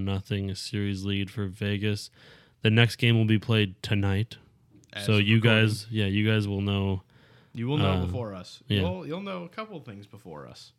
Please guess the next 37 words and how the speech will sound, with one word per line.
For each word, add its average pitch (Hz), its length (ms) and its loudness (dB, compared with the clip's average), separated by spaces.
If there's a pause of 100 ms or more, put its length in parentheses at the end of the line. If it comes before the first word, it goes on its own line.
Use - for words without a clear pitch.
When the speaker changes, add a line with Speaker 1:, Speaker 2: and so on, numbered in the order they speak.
(160)
Speaker 1:
But 113 840 4
game 131 300 6
one 123 380 8
went 120 180 4
to 120 100 4
Vegas 113 400 6
in 98 240 -2
overtime, 117 840 2
and 104 140 -2
it 104 60 -2
was 101 200 -4
Brett 104 460 -6
Howden 98 640 -4
in 98 240 -4
a 92 40 -6
four 107 520 -2
three 98 600 -4
winner. 104 500 -2
Not 113 320 -4
really 143 220 0
much, 127 340 -2
too 123 120 0
much 117 200 -2
to 110 100 -8
say 113 220 -4
about 104 300 -4
this 101 180 -6
series, 107 340 -8
'cause 110 80 -8
it 107 60 -4
was 101 80 -6
just 107 180 -8
a 101 40 -6
one 101 500 -6 (520)
Speaker 2:
One 117 300 -6
goal. 107 300 -10 (280)
Speaker 1:
Yeah, 101 240 -6